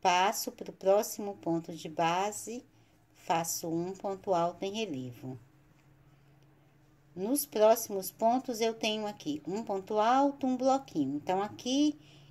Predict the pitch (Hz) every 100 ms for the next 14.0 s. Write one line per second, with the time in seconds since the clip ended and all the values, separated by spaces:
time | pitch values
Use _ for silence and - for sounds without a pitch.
0 | - 190 190 233 262 247 247 208 208 220
1 | 240 247 254 240 233 220 240 233 233 233
2 | 254 277 285 - 151 127 135 - _ _
3 | _ _ _ _ _ _ - 202 208 208
4 | 233 254 _ - - 190 185 - 220 285
5 | - 254 226 - - 147 147 170 190 262
6 | 247 - 196 180 180 185 196 202 214 214
7 | 202 170 170 185 175 185 156 156 156 170
8 | 185 247 277 - _ _ _ _ 208 196
9 | 196 190 190 190 214 240 254 240 233 226
10 | 214 214 220 233 262 - 175 147 139 143
11 | - _ _ _ _ _ - 185 196 247
12 | - 254 - 202 190 _ - 196 196 185
13 | 185 185 - 165 156 160 175 214 302